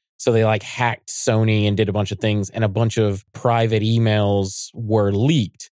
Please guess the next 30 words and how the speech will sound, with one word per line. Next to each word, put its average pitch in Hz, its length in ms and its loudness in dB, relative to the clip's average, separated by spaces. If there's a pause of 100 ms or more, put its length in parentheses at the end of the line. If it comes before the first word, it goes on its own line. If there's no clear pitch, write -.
(560)
And 117 440 2
one 156 280 4
of 123 240 0
the 110 640 0
emails 127 680 2 (140)
that 107 180 0
was 98 180 -6
leaked 110 260 0
was 104 280 2
an 110 180 -2
exchange 135 840 -2
between 113 640 0
Amy 147 320 2
Pascal, 113 880 0 (380)
who 127 160 4
at 104 120 0
the 107 80 -4
time 120 600 0
was, 104 140 0
like, 104 160 0
one 107 140 0
of 101 80 0
the 92 60 0
head 110 380 0
execs 101 760 -2
at 110 280 0
Sony, 92 720 -2 (560)
and 110 600 0 (120)
Kevin 98 320 0
Feige. 90 720 -2